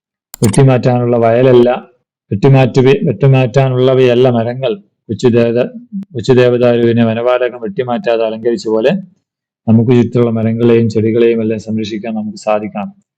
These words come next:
പ്രകൃതി സഹനത്തിന്റെ മഹത്തായ സന്ദേശമാണ് കൊച്ചു ദേവദാരു എന്ന കഥ പകർന്നു നൽകുന്നത്, അല്ലേ? ഇനി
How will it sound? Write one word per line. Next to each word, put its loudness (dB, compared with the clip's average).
പ്രകൃതി 4
സഹനത്തിന്റെ 0
മഹത്തായ 0
സന്ദേശമാണ് 0
കൊച്ചു -6
ദേവദാരു 0
എന്ന -2
കഥ -6
പകർന്നു -4
നൽകുന്നത്, -4
അല്ലേ? 4
ഇനി 4